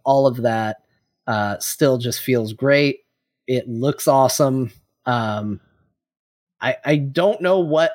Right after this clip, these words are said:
else to say about it, 'cause I feel like if you played the original Spider-Man, you a hundred percent know what this game is, and it's, it's great. It's more of that. Um, story is very good. Miles is very, is a very cool character, very endearing.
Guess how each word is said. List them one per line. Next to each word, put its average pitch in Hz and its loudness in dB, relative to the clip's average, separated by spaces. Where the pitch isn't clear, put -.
else 139 -2
to 143 -2
say 135 0
about 151 2
it, 175 0
'cause 131 -8
I 127 0
feel 143 0
like 139 2
if 123 -4
you 127 -2
played 151 0
the 165 2
original 143 -2
Spider-Man, 147 0
you 131 -2
a 123 4
hundred 160 0
percent 143 0
know 135 0
what 127 -2
this 123 -4
game 117 -2
is, 107 -4
and 107 -4
it's, - -8
it's - -8
great. - -4
It's - -4
more 117 4
of 110 0
that. 90 -4
Um, 98 -2
story 131 0
is 120 -4
very 120 -2
good. 120 -2
Miles 117 -2
is 113 -6
very, 113 -2
is 123 0
a 117 -2
very 113 -2
cool 120 0
character, 110 -2
very 110 0
endearing. 101 -4